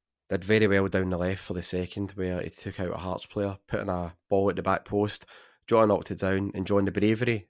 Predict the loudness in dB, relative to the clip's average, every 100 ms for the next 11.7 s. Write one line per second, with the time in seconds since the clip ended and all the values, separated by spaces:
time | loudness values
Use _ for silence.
0 | -10 -6 -4 -6 -4 -4 -2 -2 -2 -6
1 | -18 -20 _ -6 -6 -2 -2 0 0 -4
2 | _ _ _ _ -6 -2 -2 2 2 4
3 | 2 0 0 0 0 -6 _ -4 -2 0
4 | 0 0 0 -2 -4 -4 -4 -2 0 0
5 | -2 -2 -2 -2 0 0 -2 -4 -4 -4
6 | -2 -6 -8 -8 -6 -8 -10 -14 -6 -4
7 | -2 -2 -4 -4 -4 -2 -2 -4 -8 -20
8 | -14 -2 2 2 0 -2 -2 0 -2 -2
9 | -4 -4 -6 -6 -8 -4 -4 -2 -2 -2
10 | -2 -2 -2 -4 -4 -2 -4 -4 -6 -8
11 | -8 -6 -6 -6 -6 -8